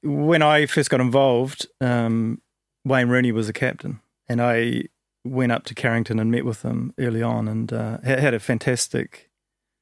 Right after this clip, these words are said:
conversation with him. He was very impressive. I was, I was impressed.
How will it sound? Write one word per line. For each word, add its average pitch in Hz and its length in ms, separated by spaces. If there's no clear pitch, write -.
conversation 131 560
with 117 180
him. 113 100
He 120 60
was 120 100
very 139 140
impressive. 113 640
I 117 100
was, 113 260
I - 80
was 107 120
impressed. 113 540